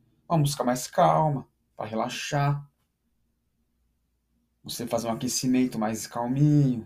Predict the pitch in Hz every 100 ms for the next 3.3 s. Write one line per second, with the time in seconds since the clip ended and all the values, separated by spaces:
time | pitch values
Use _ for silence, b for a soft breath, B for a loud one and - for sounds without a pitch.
0 | 101 110 127 135 120 120 113 117 117 110
1 | 120 131 135 120 120 120 127 120 110 123
2 | 131 113 - - - 117 117 113 127 135
3 | 123 101